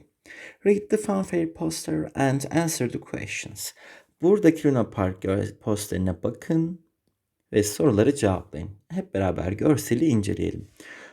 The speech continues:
Burada hemen Luna Park'ımızın başlığı, yirmi üç Mayıs'ta olacağı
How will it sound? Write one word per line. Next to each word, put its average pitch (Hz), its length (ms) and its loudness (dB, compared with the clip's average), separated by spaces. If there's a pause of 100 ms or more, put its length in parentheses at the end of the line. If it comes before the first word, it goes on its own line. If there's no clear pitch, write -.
(320)
Burada 113 480 6
hemen 101 360 2
Luna 98 200 2
Park'ımızın 95 800 -4
başlığı, 90 680 2 (320)
yirmi 180 320 4
üç - 160 -6
Mayıs'ta 120 380 2
olacağı 92 840 0